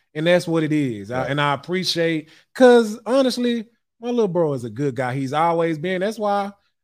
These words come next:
Speaker 1: I call him my little bro. He's not actually my brother. He's my, you know, my, my wife, uh, raised him, well, you know, has been around him since he was four months old.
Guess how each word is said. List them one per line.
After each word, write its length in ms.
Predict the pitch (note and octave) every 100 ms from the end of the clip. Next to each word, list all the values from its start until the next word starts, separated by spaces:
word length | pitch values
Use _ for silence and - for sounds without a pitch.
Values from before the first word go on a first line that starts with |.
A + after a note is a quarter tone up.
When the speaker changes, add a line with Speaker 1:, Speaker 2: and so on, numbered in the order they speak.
| -
Speaker 1:
I 140 | F3+
call 300 | F#3+ F#3 A3+
him 80 | G3+
my 80 | F3+
little 200 | F3+ G3
bro. 180 | F#3 A3
He's 100 | F#3
not 180 | G3 G#3
actually 300 | A3 G#3 F3
my 160 | D#3 C3+
brother. 320 | E3+ F#3+ F3
He's 120 | E3+
my, 340 | D#3+ D3 C#3 C#3 _ _ _
you 100 | F3
know, 120 | E3
my, 200 | D3 C3+
my 160 | C3+ C#3
wife, 480 | C3 E3+ F3+ D3 - _ _ _ _
uh, 320 | C#3+ C3+ B2+ A#2+
raised 480 | C3 D3+ D#3 D3 C3
him, 140 | C3+
well, 280 | C#3 C#3 C3
you 100 | D#3+
know, 120 | C#3+
has 120 | C#3
been 160 | B2+ D#3
around 340 | C#3+ C#3+ C#3+
him 100 | C3+
since 260 | C3 C3+ B2
he 120 | D3+
was 260 | B2+ B2 - _ _
four 280 | _ E3 D#3
months 340 | C#3+ C#3+ C3+ D#3+
old. 480 | E3+ D3+ C3 A#2+